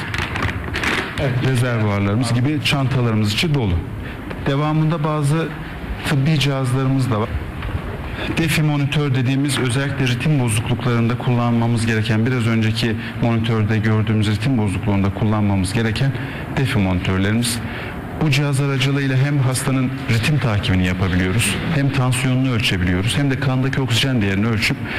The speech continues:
Speaker 2: müdahaleler yapabiliyoruz. Aynı şekilde mobil aspiratörümüz. Bu aspiratörümüz hem, e, oksijendeki sabit güç kaynağıyla çalışıyor, hem de istersek hastaların evlerine ya da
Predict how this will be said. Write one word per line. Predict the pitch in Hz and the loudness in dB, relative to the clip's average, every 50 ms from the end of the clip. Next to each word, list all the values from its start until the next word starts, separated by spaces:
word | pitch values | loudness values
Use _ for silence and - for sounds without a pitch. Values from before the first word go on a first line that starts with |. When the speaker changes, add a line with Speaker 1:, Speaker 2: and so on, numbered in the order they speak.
| - - - | -6 -2 -2
Speaker 2:
müdahaleler | 139 123 117 110 101 101 101 101 104 120 147 143 | 0 0 2 2 2 2 2 2 2 0 0 0
yapabiliyoruz. | 135 117 107 123 131 127 127 107 101 90 - - - - - - - - - - - - - - - | 0 0 0 0 0 2 2 2 0 0 -2 -2 -4 -4 -4 -4 -6 -6 -6 -6 -6 -6 -6 -4 -2
Aynı | 139 147 143 | 0 0 0
şekilde | - 160 139 - 151 156 156 | 2 0 0 0 2 2 2
mobil | 156 151 156 143 127 113 107 | 2 2 2 2 2 2 2
aspiratörümüz. | 101 - - - 101 101 98 - 107 101 107 120 139 143 - - - - - - - - - - 135 | 0 0 0 0 0 0 0 0 0 0 2 2 0 0 -2 -2 -4 -4 -4 -4 -6 -6 -6 -4 -2
Bu | 131 127 | 0 0
aspiratörümüz | 131 127 - - 139 135 127 131 135 131 131 131 131 - 151 | 0 0 0 0 0 0 0 0 0 0 2 0 0 0 0
hem, | 143 143 135 - - 113 | 0 0 0 0 0 0
e, | 110 110 110 110 113 110 | 2 2 2 2 0 0
oksijendeki | 110 110 - - 113 123 120 120 117 120 117 - | 0 -2 -2 0 0 0 2 2 2 0 0 0
sabit | - 123 120 120 123 131 - | 0 0 0 0 0 -2 0
güç | - 131 - - | 0 0 0 0
kaynağıyla | - 113 107 104 98 95 92 92 90 90 | 0 0 0 2 2 2 2 0 0 0
çalışıyor, | - - 95 95 95 - - 151 151 | 0 0 2 2 2 2 0 0 0
hem | 143 120 | 2 2
de | 123 | 0
istersek | 123 117 - 131 120 107 - - 135 131 - | 0 0 0 0 0 0 0 -2 -2 0 0
hastaların | 123 113 107 - - 110 107 113 113 | 0 0 0 0 0 0 0 0 0
evlerine | 113 113 110 107 110 110 117 127 | 0 0 2 2 2 2 0 0
ya | 127 117 104 | 0 0 0
da | 104 104 104 | 0 0 -2